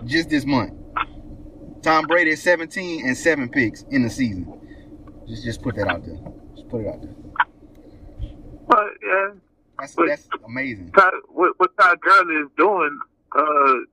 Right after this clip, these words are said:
Speaker 2: in a pass-heavy league, on a team with three wide receivers who each can give you a thousand yards in the season on any other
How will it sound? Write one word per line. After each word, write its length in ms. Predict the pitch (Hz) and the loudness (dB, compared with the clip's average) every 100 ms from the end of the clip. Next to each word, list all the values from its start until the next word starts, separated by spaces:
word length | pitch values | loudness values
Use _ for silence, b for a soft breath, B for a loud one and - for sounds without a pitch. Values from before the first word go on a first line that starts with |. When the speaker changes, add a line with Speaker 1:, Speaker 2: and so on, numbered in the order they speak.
| _ _ - 143 | _ _ -8 0
Speaker 2:
in 80 | 160 | 2
a 80 | 123 | 2
pass-heavy 580 | - 160 160 170 165 151 | 2 2 2 2 -2 0
league, 360 | 156 202 254 - - _ _ _ _ _ _ - | 2 0 -2 -10 -20 _ _ _ _ _ _ 4
on 200 | 147 156 | 4 4
a 40 | - 165 | 0 -4
team 240 | 185 180 | -2 2
with 140 | 123 - _ _ _ - | 2 0 _ _ _ 2
three 200 | 151 151 | 4 6
wide 240 | 156 165 | 6 6
receivers 580 | 160 143 143 185 180 180 - _ _ _ _ _ _ | 6 -4 -4 -2 0 -2 -2 _ _ _ _ _ _
who 180 | 147 - - 175 | 0 2 4 2
each 120 | 180 180 | 2 -2
can 100 | 135 | 2
give 220 | 160 160 | 2 2
you 160 | 160 | -2
a 180 | - - | 0 4
thousand 260 | 139 165 143 | 4 4 0
yards 360 | 143 165 175 | 0 2 0
in 80 | 147 | -2
the 80 | 127 - | -4 0
season 300 | 139 170 165 | 2 2 2
on 160 | 143 127 | 2 2
any 140 | 156 | 0
other 160 | 160 156 | -2 -2